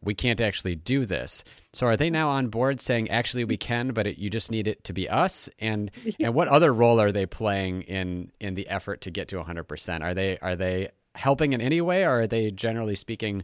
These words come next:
Speaker 1: as I've heard so far, in the opposition?
Speaker 2: Yeah, I mean, this is where they speak out of both sides of their mouth, and you never really know what their true position is.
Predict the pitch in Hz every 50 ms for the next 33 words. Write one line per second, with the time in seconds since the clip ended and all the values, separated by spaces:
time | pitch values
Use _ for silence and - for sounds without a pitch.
0 | - - - - - - - 98 104 98 92 104 110 104 - 101 95 92 - 110
1 | 104 101 98 92 - 98 101 98 95 92 92 92 - 85 90 85 - - - -
2 | - _ _ _ _ _ _ _ _ _ _ _ _ _ _ _ _ _ - 285
3 | 294 285 269 247 - 233 262 269 269 262 254 247 240 214 220 277 269 - 330 320
4 | 302 285 254 - 214 240 233 202 202 - - - 208 - 202 190 170 - 170 170
5 | - - 190 185 180 190 175 170 165 165 151 165 226 294 - _ _ _ _ _
6 | - 226 233 233 233 233 233 254 285 262 208 196 202 190 202 190 175 180 175 175
7 | 180 190 208 247 226 196 185 196 190 196 - - 233 196 190 214 190 190 202 -
8 | 269 208 180 190 196 220 254 285 -